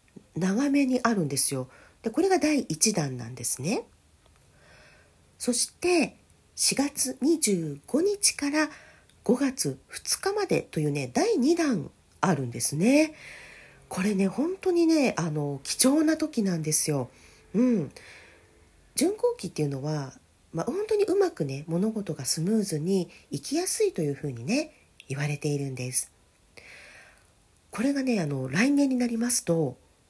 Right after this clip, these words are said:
一週間ぐらいしかね、ないって言われてるんですよね。それを思うとね、本当今年の順行期がね、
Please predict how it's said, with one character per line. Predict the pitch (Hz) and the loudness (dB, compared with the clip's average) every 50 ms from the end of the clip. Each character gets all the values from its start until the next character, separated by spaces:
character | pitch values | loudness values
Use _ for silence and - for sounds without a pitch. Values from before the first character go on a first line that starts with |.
| _ _ _ _ _ _ _ _ _ _ _ - | _ _ _ _ _ _ _ _ _ _ _ 0
一 | 185 160 | 2 6
週 | - - - - 277 269 | 6 6 6 6 4 0
間 | 262 - 262 262 247 240 | 0 0 -2 -2 0 4
ぐ | 254 254 | 4 4
ら | 220 | 6
い | 185 240 | 6 4
し | - | 2
か | - 127 | -2 -4
ね、 | 117 131 127 120 104 - _ _ _ _ _ _ _ _ _ _ _ _ _ | -8 -6 -8 -8 -10 -12 _ _ _ _ _ _ _ _ _ _ _ _ _
な | - 180 196 208 | 0 2 4 4
い | 202 175 | 4 2
っ | - - _ _ _ _ _ | 0 -6 _ _ _ _ _
て | - 135 123 | -8 -6 -4
言 | - 151 147 | 0 0 2
わ | 156 156 | 2 2
れ | 156 156 | 2 0
て | 156 170 160 | 0 -2 -4
る | 160 156 | -2 -2
ん | 151 147 | -4 -4
で | 147 143 | -4 -2
す | - - 147 | -4 -4 -4
よ | 147 143 143 | -4 -6 -6
ね。 | 147 160 165 175 180 185 190 196 190 - - - - - | -6 -4 -2 -2 0 0 -2 -4 -6 -8 -14 -16 -16 -12
そ | - - 190 | -6 -6 -2
れ | 185 214 | 0 2
を | 233 247 254 262 262 254 262 - - - - - | 2 4 4 4 2 2 0 -2 -8 -18 -10 -4
思 | - 220 220 247 247 | -2 0 4 4 4
う | 247 233 | 4 2
と | 214 185 | 0 -4
ね、 | 175 185 208 214 220 220 | -4 -2 -2 -2 -2 -2
本 | 214 226 226 220 | -2 -2 -4 -2
当 | 233 214 | -4 -4
今 | 220 208 202 | -4 -4 -4
年 | - 202 - - 208 | 0 0 0 0 0
の | 202 208 208 208 214 - - - - - - - - _ _ _ _ _ _ - - | 0 -2 -2 -4 -6 -8 -16 -20 -20 -20 -20 -20 -20 _ _ _ _ _ _ -8 -6
順 | - 180 185 180 175 175 | -2 0 0 0 0 -2
行 | - - 196 185 175 | 0 0 2 2 2
期 | 180 - 160 139 | -2 -6 -6 -2
が | 151 147 143 - - _ _ _ _ _ _ _ - | -2 -2 -2 -4 -8 _ _ _ _ _ _ _ -4
ね、 | 185 220 247 254 240 208 175 151 - | 0 2 4 4 4 4 2 -2 -4